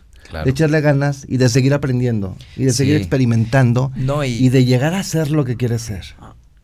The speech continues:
Speaker 3: uy, y apenas estamos empezando, porque
Speaker 2: Ah,
Speaker 3: déjame,
Speaker 2: claro, sí.
Speaker 3: porque déjame decirte una cosa.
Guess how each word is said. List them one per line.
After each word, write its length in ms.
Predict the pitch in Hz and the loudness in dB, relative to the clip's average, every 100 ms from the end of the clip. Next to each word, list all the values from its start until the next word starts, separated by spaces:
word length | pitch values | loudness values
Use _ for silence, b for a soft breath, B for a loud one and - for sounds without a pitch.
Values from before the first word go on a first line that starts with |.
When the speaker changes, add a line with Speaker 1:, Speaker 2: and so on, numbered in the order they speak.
| - | -8
Speaker 3:
uy, 320 | 151 202 156 | -2 0 0
y 80 | 147 | 0
apenas 300 | 147 151 180 | 0 -2 -6
estamos 300 | 190 196 220 | -6 -8 -6
empezando, 500 | 262 135 120 151 175 | -6 -6 -8 -8 -10
porque 180 | - 120 | -10 0
Speaker 2:
Ah, 80 | 208 | 0
Speaker 3:
déjame, 100 | 190 | 6
Speaker 2:
claro, 300 | 254 233 123 | 6 6 4
sí. 300 | 113 160 233 415 415 | 2 4 8 10 8
Speaker 3:
porque 160 | 220 156 | 6 2
déjame 260 | 165 220 | 0 -2
decirte 260 | 196 - - | -4 -4 -6
una 160 | 175 156 | -6 -6
cosa. 420 | 156 156 117 | -6 -6 -10